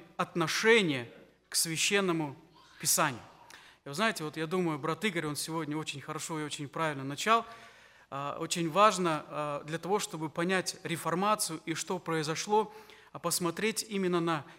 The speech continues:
историю церкви, то есть реформацию рассматривать в контексте вообще истории церкви. Вот к тому, что уже брат Игорь сказал, «а, позвольте мне добавить некоторые детали, которые как-то расширят наш с вами кругозор».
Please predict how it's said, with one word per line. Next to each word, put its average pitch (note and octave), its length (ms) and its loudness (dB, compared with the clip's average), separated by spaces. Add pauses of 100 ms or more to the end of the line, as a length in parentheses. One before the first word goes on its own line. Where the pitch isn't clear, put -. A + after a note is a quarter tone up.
(200)
историю G3 720 2 (140)
церкви, F#3 420 2
то D#3+ 140 -8
есть - 180 -4
реформацию F3+ 800 2
рассматривать F3+ 800 2 (320)
в - 120 -12
контексте F#3+ 680 2 (180)
вообще F3 580 2
истории F3+ 580 2
церкви. F3+ 460 4 (400)
Вот D#3 140 -6
к - 40 -16
тому, G#3+ 260 2
что - 180 -4
уже F3 180 -4
брат F3 280 0
Игорь E3 240 0
сказал, F3 500 2 (240)
«а, C#3+ 60 -12
позвольте F3+ 500 0
мне E3 100 0
добавить E3 500 0
некоторые D#3+ 520 -4
детали, E3+ 440 0 (240)
которые D#3 320 -8
как-то F#3 360 -4
расширят E3+ 480 -2
наш F3+ 200 0
с - 100 -2
вами D#3+ 320 -2 (180)
кругозор». D#3 640 4